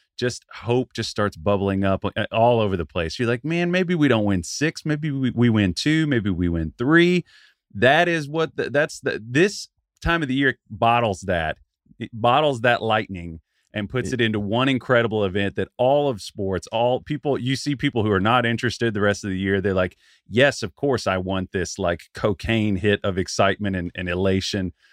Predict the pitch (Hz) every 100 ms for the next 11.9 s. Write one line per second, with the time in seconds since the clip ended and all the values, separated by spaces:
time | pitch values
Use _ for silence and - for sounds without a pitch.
0 | _ - 113 - 139 123 147 - 160 160
1 | 160 160 185 196 156 123 135 143 147 156
2 | 190 165 110 98 92 95 123 - 165 165
3 | 180 175 165 165 - 160 165 131 87 82
4 | 87 90 110 175 190 143 170 160 165 160
5 | 147 - 147 147 151 131 143 196 - 110
6 | 98 90 - 90 87 85 92 107 85 76
7 | 190 190 139 104 95 - 135 120 117 143
8 | 185 107 95 147 135 127 120 104 117 123
9 | - 90 82 87 98 - - 98 92 87
10 | 90 87 95 92 - - 104 - - 95
11 | - 101 98 92 92 92 - 98